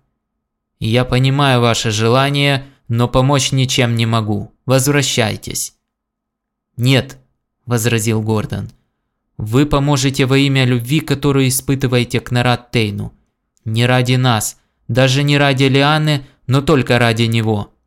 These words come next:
Вы коснулись мыслей серого незнакомца. Герн издал возглас неудовольствия. Каркхан спросил: «Синкривер и этот серый, кто из них командует и кто подчиняется?»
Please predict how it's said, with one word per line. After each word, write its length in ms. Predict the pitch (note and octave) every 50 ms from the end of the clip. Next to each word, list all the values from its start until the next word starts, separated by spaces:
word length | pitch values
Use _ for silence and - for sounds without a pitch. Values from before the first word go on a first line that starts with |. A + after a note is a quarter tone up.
| _ _ _ _ _ _ _ _ _ _ -
Вы 240 | A2 G#2+ C3 C#3
коснулись 640 | C3+ - C#3 C3 - - D3 D3+ D3+ B2+ B2 A2+ - -
мыслей 400 | B2 B2 A#2+ - - C#3 C3+ B2+
серого 400 | - - C#3 B2+ B2 A#2+ A#2+ B2
незнакомца. 960 | B2 B2+ B2 A#2 B2 C3 C3 C3 - B2 A2+ G#2 G2+ - - - A2+ B2 - _ _ _ _ _ _ _ _ _ _ _ _ _ _ _ _ _ _ -
Герн 520 | A2+ G#2+ G#2+ B2 D3 D#3 D3+ D3 D3 C#3+
издал 340 | C3 A#2 A#2 C3+ C3+ C3 B2
возглас 520 | A#2 C3 C#3 C3 A#2 B2 B2+ B2+ B2 - -
неудовольствия. 960 | B2 B2+ B2+ A#2+ B2+ B2 A#2 A#2 A2 G2+ G2+ - - - G#2+ G#2+ G2+ - _ _ _ _ _ _ _ _ _ _ -
Каркхан 480 | - - - - - - A#2 A#2+ B2+
спросил: 680 | B2+ - - - C3 C3+ C3 - - G#2+ G#2 - - B2 _ _ _ _ _ _ _ _ _ _ _ _ _ _ _
«Синкривер 920 | - - - - G#2 G#2 G#2 G2+ - G#2+ A#2+ B2+ B2+ A2+ G#2 - - - -
и 100 | - A#2
этот 320 | B2 A#2+ A#2+ - A#2+ A2+ -
серый, 500 | - - - G#2+ G2+ - - - B2 - _ _ _ _ _ -
кто 260 | - - - A#2+ C3+
из 160 | C#3 C#3 C3+
них 240 | D3 D3+ C#3 B2+ -
командует 720 | - C#3 C3+ C#3 C3+ B2+ A#2+ G#2+ G#2 G2+ A2 A2+ - C3
и 40 | A#2+
кто 240 | - - - C3 B2
подчиняется?» 1000 | C3 B2 A#2 - - - C3 C3 C3 B2+ A2+ A2+ A#2 - B2 - - - -